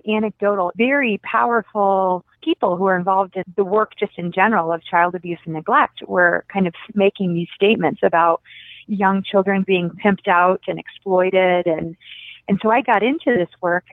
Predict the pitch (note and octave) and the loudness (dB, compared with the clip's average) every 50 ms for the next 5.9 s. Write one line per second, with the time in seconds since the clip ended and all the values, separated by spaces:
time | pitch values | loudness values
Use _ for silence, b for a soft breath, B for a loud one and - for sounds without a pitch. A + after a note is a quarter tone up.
0 | - G3+ F#3 F#3 F3+ E3+ G#3 B3 - - F#3+ F#3 - - F3+ F3 E3+ - G3 F#3+ | -4 -2 0 0 2 2 2 0 0 0 -2 -2 -2 -4 -4 -4 -2 0 0 0
1 | - - G3 F3+ E3+ F3+ E3 E3+ E3+ F#3 G3+ A3+ - - G#3 G3 G3 G3 - - | 0 2 -2 -2 0 0 -2 0 2 0 0 0 -2 -2 0 0 0 0 0 -2
2 | F3+ F3 F#3 F3+ F3+ G#3 D#4 F4 E4 - - G3 F#3+ F#3 F#3 F3+ F3 F3 F3 - | -2 0 0 0 0 2 2 0 0 0 0 -2 -2 -2 -4 -6 -6 -6 -6 -6
3 | F#3 E3+ - F3+ E3+ E3 E3+ E3+ - - _ - F3+ F3+ F#3 F#3+ F#3+ F3+ _ - | -8 -8 -8 -10 -8 -4 -2 -2 -2 -4 _ -12 -4 0 2 2 2 0 _ -4
4 | E3+ - - - _ - F#3 A3 A3+ F#3 - - - - - G3+ - _ _ - | -4 -4 -4 -8 _ 0 0 0 0 -2 -8 -10 -10 -16 -16 -16 -18 _ _ -2
5 | G#3+ A3 B3 - G#3+ F3+ - - F3+ _ - A3 A3+ A#3+ - - F3+ - | 0 0 2 2 0 -4 -4 -6 -12 _ 0 0 0 0 0 -4 -6 -6